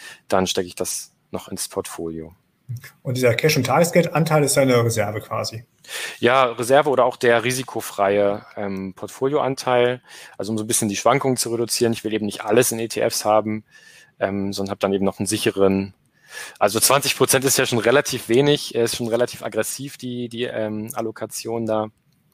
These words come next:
Speaker 1: Ähm, aber damit fühle ich mich eben ganz wohl seit einigen Jahren, diese achtzig zwanzig Verteilung. Und das passt ganz gut zu mir.
Speaker 2: Ja,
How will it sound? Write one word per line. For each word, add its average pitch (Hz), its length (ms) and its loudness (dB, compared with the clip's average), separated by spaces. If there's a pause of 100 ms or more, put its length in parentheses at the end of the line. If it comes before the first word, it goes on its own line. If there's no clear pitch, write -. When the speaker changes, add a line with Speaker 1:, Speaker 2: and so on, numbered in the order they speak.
(640)
Speaker 1:
Ähm, 101 400 -4 (320)
aber 98 200 4
damit 110 220 2
fühle 117 160 -4
ich 110 100 -4
mich 113 160 -4
eben 110 140 -2
ganz 101 260 0
wohl 117 140 0
seit 117 160 2
einigen 107 260 0
Jahren, 101 260 0
diese 101 200 -6
achtzig - 320 -6
zwanzig 101 400 -2
Verteilung. 95 580 -4 (600)
Und 95 120 -2
das 92 100 0
passt - 220 -2
ganz 90 160 -6
gut - 160 -16
zu - 120 -12
mir. 85 200 -14 (220)
Speaker 2:
Ja, 131 120 -10